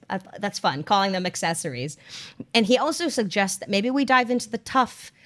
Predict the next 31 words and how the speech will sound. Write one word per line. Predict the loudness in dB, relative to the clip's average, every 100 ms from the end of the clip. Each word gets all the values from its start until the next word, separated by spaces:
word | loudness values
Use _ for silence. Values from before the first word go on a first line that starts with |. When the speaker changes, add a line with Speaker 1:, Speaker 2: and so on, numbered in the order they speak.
| _ _
Speaker 2:
pineapple | -2 2 2 2 -2 -8
questions | -6 -6 -6 -6 -6 -4
as | -6 -4
well. | -2 -2 -4
Speaker 1:
Oh. | -8 -8 -4 -4 -6 -12 -20 0
Speaker 2:
I'm | 2
here | 4 2
to |
tell | 2 2
you, | 4 2 0 -6
I | -6
don't | -4 -2
mind | -2 -2
pineapple | -2 -4 -4 -4
on | -6
pizza. | -6 -10 -14 -6
Speaker 1:
I | 2 4 6 6
am | 4 4 4
here | 4
to | 4
tell | 4 6
Speaker 2:
Pi-, |
Speaker 1:
you. | 6 6 4 0 0
Speaker 2:
pine-, | 4 4 2 _ _ _ _ _ _ -2
you | 2
Speaker 1:
Yeah, |
Speaker 2:
do? | 4
Speaker 1:
pineapple | 4 2 0 -2
okay | -2
is | -4 -4
okay. | -6 -6